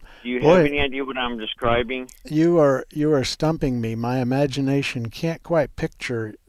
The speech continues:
Speaker 2: uh, as you described that and the different aspects of it. D-, I, I just am not picturing something. I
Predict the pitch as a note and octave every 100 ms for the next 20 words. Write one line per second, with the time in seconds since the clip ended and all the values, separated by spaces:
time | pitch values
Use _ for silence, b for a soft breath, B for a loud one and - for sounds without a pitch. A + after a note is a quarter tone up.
0 | - - A2+ A2 A2 - A#2+ C3 C3+ B2+
1 | D3 C3 - - D#3 D#3+ C#3 B2 C3 B2+
2 | - _ - A#2+ A#2+ A2+ C#3 C#3 B2+ C#3+
3 | - B2+ A2+ - A#2+ A#2+ A#2 - B B
4 | B B B - - C#5+ - C3+ C3+ C3
5 | C3 C#3 - C3 B2+ C#3 C#3+ - D#3 -
6 | B2 A2+ A2 - C3+ A2 - G#2+ G#2+